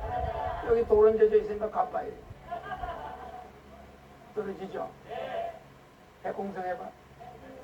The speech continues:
떨어집니까? 무한대 에너지가 백공석에서 나와. 그걸 두 손으로 잡았다.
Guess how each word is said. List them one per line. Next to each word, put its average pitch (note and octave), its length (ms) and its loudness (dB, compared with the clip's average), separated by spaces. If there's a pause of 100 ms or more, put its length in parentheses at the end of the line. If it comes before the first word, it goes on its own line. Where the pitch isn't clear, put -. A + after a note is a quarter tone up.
(960)
떨어집니까? G#3+ 800 -2 (1500)
무한대 D#4 640 6 (260)
에너지가 C#4 560 -4
백공석에서 A#3+ 580 2
나와. F#3+ 400 -2 (280)
그걸 C#4+ 260 -2
두 C4 160 -2
손으로 C4 380 0
잡았다. - 720 -4